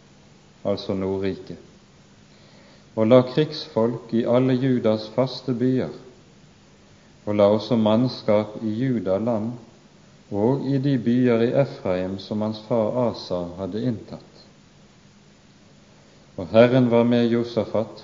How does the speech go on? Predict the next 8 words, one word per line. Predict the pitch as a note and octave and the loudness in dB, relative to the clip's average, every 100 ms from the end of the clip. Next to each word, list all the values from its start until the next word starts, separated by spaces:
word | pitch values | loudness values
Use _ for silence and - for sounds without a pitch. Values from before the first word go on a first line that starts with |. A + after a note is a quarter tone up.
| - | -6
fordi | G#2+ G#2+ B2 | -2 0 0
han | A#2+ A#2+ | 0 0
vandret | A2+ A#2+ B2+ A#2 A#2 - | 2 2 2 -2 -2 -2
på | B2+ | 0
de | A2+ B2 B2 | 2 2 2
veier | A2 A2+ A2+ F#2 F#2 - - - _ _ - - | 2 2 2 -2 -6 -12 -20 -20 _ _ -12 -4
hans | A2 G#2+ - | -4 -4 0
far | B2 | 2